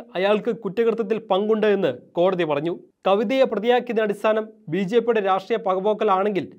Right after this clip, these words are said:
റെഡ്ഡിയെ മാപ്പുസാക്ഷിയാക്കിയതിന് പിന്നിലും സ്വജനപക്ഷപാതത്തിന്റെ ജീർണ രാഷ്ട്രീയമുണ്ടെന്ന് കാണാം. രണ്ടായിരത്തി പത്തൊൻപതിൽ ആന്ധ്രാപ്രദേശിലെ ഓങ്കോളിൽ ബി ജെ പി സ്ഥാനാർത്ഥിയായി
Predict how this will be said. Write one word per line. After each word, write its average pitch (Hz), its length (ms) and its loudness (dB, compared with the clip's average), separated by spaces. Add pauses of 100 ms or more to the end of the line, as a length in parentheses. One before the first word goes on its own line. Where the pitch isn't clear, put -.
(300)
റെഡ്ഡിയെ 180 440 0
മാപ്പുസാക്ഷിയാക്കിയതിന് 202 840 0
പിന്നിലും 196 320 2 (440)
സ്വജനപക്ഷപാതത്തിന്റെ 196 920 0 (240)
ജീർണ 196 220 2 (100)
രാഷ്ട്രീയമുണ്ടെന്ന് 196 640 -2
കാണാം. 151 260 0 (640)
രണ്ടായിരത്തി 185 420 0
പത്തൊൻപതിൽ 180 480 0 (420)
ആന്ധ്രാപ്രദേശിലെ 220 600 -2 (180)
ഓങ്കോളിൽ 202 380 4 (400)
ബി 190 100 0 (100)
ജെ 247 100 2
പി 233 120 -4
സ്ഥാനാർത്ഥിയായി 214 460 0